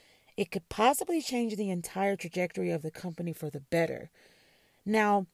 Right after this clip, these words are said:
sounds like a good thing, but the enemy has to rear his ugly head. Now, my friend had been experiencing lots of favor, and it was like favor bomb after <laughs> favor bomb,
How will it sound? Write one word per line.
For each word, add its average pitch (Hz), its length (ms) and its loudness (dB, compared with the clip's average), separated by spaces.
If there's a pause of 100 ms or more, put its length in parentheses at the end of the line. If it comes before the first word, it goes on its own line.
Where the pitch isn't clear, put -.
(160)
sounds 269 320 8
like 311 160 8
a 285 60 2
good 285 240 4
thing, 170 360 6 (380)
but 214 460 6 (600)
the 180 120 2
enemy 202 240 2
has 185 220 0
to 175 100 -2
rear 170 220 0
his 156 160 -4
ugly 151 300 -8
head. 226 340 4 (1200)
Now, 220 520 6 (1200)
my 202 160 0
friend 330 320 4
had 285 160 6
been 226 160 10
experiencing 196 880 -2
lots 196 720 4
of 196 120 -2
favor, 165 560 0 (760)
and 202 80 4
it 220 60 6
was 226 180 4
like 220 260 4
favor 233 520 8
bomb 208 440 2
after 170 320 -2
<laughs> - 0 -
favor 202 440 6
bomb, 190 500 2